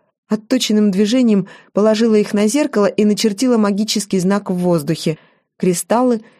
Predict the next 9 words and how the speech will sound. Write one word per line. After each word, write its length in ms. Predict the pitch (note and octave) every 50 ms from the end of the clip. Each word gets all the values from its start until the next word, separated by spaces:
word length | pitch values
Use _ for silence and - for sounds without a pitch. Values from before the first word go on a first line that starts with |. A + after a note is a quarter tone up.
| _ _ _
начали 560 | - G3+ A3 G#3+ G#3+ A3 G3+ G3+ G#3 F#3+ - -
разгораться 680 | E3+ F#3+ G3 F#3 F3 F#3+ F#3 G#3 A3+ A#3 A3+ - G3
холодным 440 | - G3+ F#3 G3 G#3+ G3 F#3 F#3+ F#3
синим 320 | F3 - G3+ G3 F#3+ F#3
светом, 480 | F3+ - - G#3 B3 B3 - F#3 E3+ - - - - - -
зеркальная 640 | E3+ E3+ G#3+ G3+ G3+ - A3 G#3 G3+ G3+ G3 G3 G3
гладь 300 | F#3 G3+ A3 A#3 A3+ -
пошла 340 | F#3 G3 - - G3 G3+
рябью. 460 | G3+ F#3 F3 E3+ E3+ D#3+ E3+ E3 -